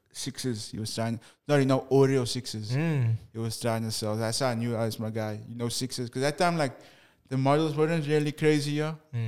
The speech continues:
Speaker 1: Like, it
Speaker 2: Mm.
Speaker 1: wasn't really Heat Jordans and stuff like that,
Speaker 2: Mm.
Speaker 1: yeah.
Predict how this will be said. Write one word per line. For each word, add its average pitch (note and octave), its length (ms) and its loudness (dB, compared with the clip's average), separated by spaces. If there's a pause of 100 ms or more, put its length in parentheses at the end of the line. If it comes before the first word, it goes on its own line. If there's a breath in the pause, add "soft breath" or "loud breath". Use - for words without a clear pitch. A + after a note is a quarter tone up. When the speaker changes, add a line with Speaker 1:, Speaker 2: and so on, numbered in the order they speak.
(120)
Speaker 1:
Like, G#2 120 4
it G2+ 60 6
Speaker 2:
Mm. G2+ 60 8
Speaker 1:
wasn't D3 340 2
really C3 300 -4 (400 soft breath)
Heat B2+ 200 -2
Jordans B2+ 480 0
and B2 120 -4
stuff A#2+ 320 -8
like A2+ 120 -4
that, C#3 220 6
Speaker 2:
Mm. A2+ 100 2
Speaker 1:
yeah. A#2 160 -2